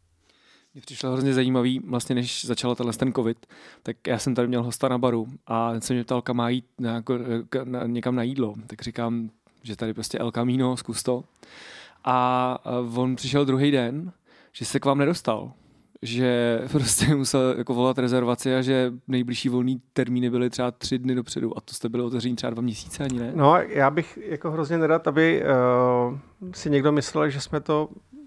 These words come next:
Speaker 2: jako takhle měli automaticky, anebo že jsme s tím počítali, protože já jsem v podstatě jako velice pokorný člověk a vím, že jako nic není automatický v životě. A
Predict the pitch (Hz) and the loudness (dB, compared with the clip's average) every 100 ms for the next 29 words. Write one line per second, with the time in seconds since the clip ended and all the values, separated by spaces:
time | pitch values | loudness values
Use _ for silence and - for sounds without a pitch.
0 | 220 147 151 147 - 143 139 143 156 131 | -10 -8 -6 -6 -6 -2 2 4 2 0
1 | 139 131 123 127 - 139 127 123 127 139 | 0 0 0 -4 -4 -2 -2 -4 -6 -6
2 | 127 139 123 - 123 165 151 131 - 151 | -4 -4 -4 -6 -6 -6 -6 -8 -4 -2
3 | 131 131 139 147 139 123 131 131 - _ | 0 -2 -6 -6 -4 -2 -2 -2 -10 _
4 | - - - - - _ _ - - 147 | -20 -20 -20 -20 -20 _ _ -12 -4 -4
5 | - 147 147 143 135 151 143 131 151 143 | -4 -2 -2 -2 -2 0 0 -2 -4 -4
6 | - 139 143 - 160 143 135 147 139 131 | -2 0 0 0 0 2 2 2 0 0
7 | - 185 139 120 143 147 - - 143 147 | -8 -10 -8 -4 -4 -4 -10 -12 -8 -2
8 | 139 135 160 156 135 156 131 123 110 - | -2 0 0 2 2 2 0 0 -8 -8
9 | 123 139 147 - 147 - _ _ _ _ | -6 -6 -8 -8 -14 -16 _ _ _ _
10 | _ _ _ _ _ - - - - _ | _ _ _ _ _ -20 -20 -20 -20 _
11 | _ _ 123 120 117 117 117 - 143 139 | _ _ 2 6 8 8 6 4 -2 -6